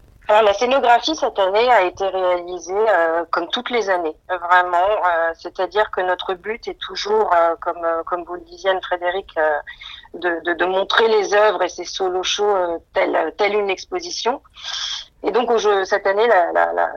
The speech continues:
la, la scénographie a été construite, encore une fois, nous basant sur, euh, sur des conversations, euh, sensées entre les œuvres, euh, sur une circulation fluide, euh, entre, entre les artistes et les différents accrochages.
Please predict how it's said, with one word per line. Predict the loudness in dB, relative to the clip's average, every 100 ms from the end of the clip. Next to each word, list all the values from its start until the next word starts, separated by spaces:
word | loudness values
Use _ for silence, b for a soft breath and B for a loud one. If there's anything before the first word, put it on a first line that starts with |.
| -6
la, | -6 -2 0
la | 0
scénographie | -2 -4 -2 2 2 2 0
a | 0
été | 0 -6
construite, | -8 -10 -6 -4 -2
encore | -2 0 0
une | -2
fois, | -2 2 2
nous | 2
basant | 2 0 2 0
sur, | -2 -4 -4
euh, | -4
sur | -6 -4 -4
des | -4
conversations, | -6 -4 -2 -2 -2 -4 -2 -2 0 2
euh, | 2 2 -2
sensées | -4 -2 -2 -2 0 2 2
entre | -2 -6 -6
les | -4 -2 2
œuvres, | 2 0 -8 -12 B B B B B 0
euh, | 2 2
sur | 2 2
une | 0
circulation | 0 -2 -2 -2 -2 -2 -6 -8
fluide, | -10 -8 -6 -4 -6 -6 B B B _
euh, | -2 2 4 6 6
entre, | 2 0 -2 0 0 0 0
entre | -2 -2 -4
les | -2 -2
artistes | -4 -4 -8 -6
et |
les | -6 -8
différents | -8 -4 -2 -2
accrochages. | -4 -8 -6 -4 -2 -4 -4